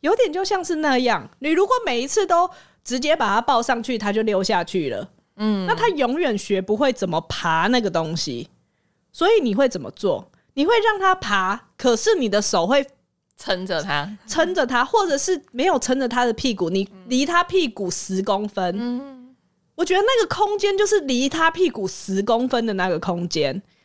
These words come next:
Speaker 1: 你的手会一路的沿着他的屁股隔出那十公分，<laughs>预防他掉下来。
Speaker 2: 嗯。
Speaker 1: 但是你不会一直用力推他，或是直接把他带到游具的上面。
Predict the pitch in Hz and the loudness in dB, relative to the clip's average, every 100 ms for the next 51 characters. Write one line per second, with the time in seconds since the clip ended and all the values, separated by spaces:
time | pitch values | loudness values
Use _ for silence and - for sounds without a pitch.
0 | _ 277 311 359 - 254 381 202 262 262 | _ 0 2 2 2 2 2 0 0 2
1 | 403 320 240 208 156 - _ _ - 226 | 2 4 2 2 -2 -12 _ _ -4 0
2 | 262 262 320 285 277 311 214 196 - 190 | 0 2 2 0 0 -2 0 -2 0 0
3 | 185 226 233 220 226 262 170 170 190 - | 0 0 2 2 2 0 0 0 0 -2
4 | 175 202 - _ - 440 359 233 202 214 | -2 -6 -12 _ 2 4 4 0 -2 -2
5 | 220 240 185 196 190 123 - - - _ | 0 0 0 0 -2 -2 -8 -14 -20 _
6 | 220 202 349 320 370 269 185 185 190 240 | -18 0 0 2 0 0 -2 0 0 0
7 | 233 262 208 196 240 220 214 202 185 185 | -2 -2 -2 -2 -2 -2 -6 -4 -2 -2
8 | 185 269 269 240 180 196 202 131 165 208 | 0 0 0 -6 -4 -4 -2 -4 -4 -2
9 | 180 180 170 156 131 175 165 - 156 147 | -2 0 -2 -2 -4 -6 -6 -4 -4 -6
10 | 170 151 | -10 -12